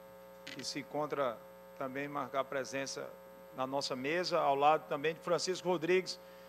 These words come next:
eh, nosso baixinho, lá da cidade de Souza, que é o presidente da C D L, a Câmara Dirigente Logística de Souza, fazer parte da nossa mesa. Passo a palavra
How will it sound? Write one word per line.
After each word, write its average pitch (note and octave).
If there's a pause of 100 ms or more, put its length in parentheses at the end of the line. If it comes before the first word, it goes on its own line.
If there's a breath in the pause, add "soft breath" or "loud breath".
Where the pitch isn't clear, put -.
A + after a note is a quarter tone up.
(800 loud breath)
eh, D3
nosso E3
baixinho, E3+ (540)
lá C#3+
da D3+
cidade D3+
de C#3+
Souza, E3
que D#3+
é E3
o D#3+
presidente D#3
da C#3+
C E3
D D3
L, D3+ (220)
a A#2+
Câmara D3+
Dirigente C#3+
Logística C3+
de A#2+
Souza, D3
fazer D3
parte D3
da D3
nossa D3
mesa. C3+ (600 loud breath)
Passo E3
a E3+
palavra E3